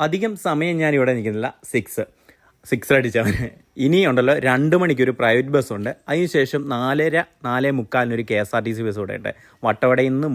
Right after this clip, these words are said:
മൂന്നാർ വഴി എറണാകുളത്തിന് പോകുന്നതാണ് നാലേ മുക്കാലിൻ്റെ ഈ കെ എസ് ആർ ടി സി ബസ്. അത് പിടിക്കണം. അപ്പോൾ നമ്മൾ ബസ് ഇറങ്ങിയില്ലേ, ആ സ്ഥലത്തേക്ക് നമുക്ക് പോകാം.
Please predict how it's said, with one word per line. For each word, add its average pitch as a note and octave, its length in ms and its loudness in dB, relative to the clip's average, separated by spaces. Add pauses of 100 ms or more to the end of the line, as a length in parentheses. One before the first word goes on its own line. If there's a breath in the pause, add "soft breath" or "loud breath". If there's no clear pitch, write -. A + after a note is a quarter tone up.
മൂന്നാർ C3 420 0
വഴി F3 180 -2 (440 soft breath)
എറണാകുളത്തിന് E3+ 640 2
പോകുന്നതാണ് A#2 300 -2 (140)
നാലേ A#2 300 0
മുക്കാലിൻ്റെ A#2+ 380 -2
ഈ - 60 -10
കെ G#2 140 0
എസ് - 120 -8
ആർ A2 120 0
ടി G#2+ 120 -4
സി A2+ 100 -6
ബസ്. F#2+ 160 -8 (340 soft breath)
അത് F#3+ 180 4
പിടിക്കണം. G#2+ 320 0 (100)
അപ്പോൾ F3+ 160 0 (260)
നമ്മൾ E3 160 2 (120)
ബസ് D3+ 260 2
ഇറങ്ങിയില്ലേ, D3 400 0 (280)
ആ - 20 2 (100)
സ്ഥലത്തേക്ക് D#3 500 0 (200)
നമുക്ക് C3 280 4
പോകാം. G2 260 0